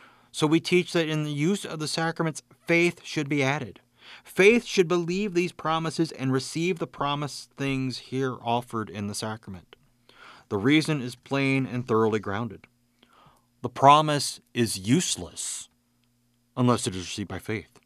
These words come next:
The sacraments are the signs of the promises. Therefore, faith should be added in the use of the sacraments.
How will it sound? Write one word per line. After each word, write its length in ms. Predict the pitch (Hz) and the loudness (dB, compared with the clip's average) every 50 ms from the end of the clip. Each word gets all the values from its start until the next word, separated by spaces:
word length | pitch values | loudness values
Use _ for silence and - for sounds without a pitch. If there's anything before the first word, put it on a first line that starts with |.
| _ _ _ _ _ _ - - - - - | _ _ _ _ _ _ -20 -20 -20 -14 -8
The 80 | - 117 | -6 -2
sacraments 520 | - - 143 156 160 - - 156 156 - | 2 6 6 6 6 4 0 0 0 0
are 100 | 156 151 | -2 -4
the 100 | 143 151 | -2 -2
signs 360 | 135 - 127 123 127 123 110 113 | -2 0 0 2 2 0 -2 -4
of 40 | |
the 60 | 113 - | -6 -8
promises. 640 | - - 131 147 165 151 117 - - - - - - _ - - _ _ _ _ _ - | -4 -2 -2 -2 -2 -4 -8 -10 -14 -18 -20 -20 -20 _ -20 -20 _ _ _ _ _ 0
Therefore, 380 | 110 131 147 143 - 151 151 139 | 4 4 4 4 4 2 2 2
faith 280 | - - 143 151 151 | 2 2 2 2 2
should 160 | - - 151 | 0 -2 -2
be 140 | 143 151 135 | -2 0 2
added 240 | 127 123 127 127 135 | 4 4 4 4 4
in 100 | 127 120 | 2 2
the 80 | 123 120 | 2 2
use 260 | 117 110 110 - - | 2 0 -2 -4 -6
of 80 | 117 | -8
the 60 | 120 123 | -6 -6
sacraments. 640 | - 139 147 156 - 107 92 - _ - - | -6 -6 -6 -6 -8 -10 -10 -12 _ -20 -20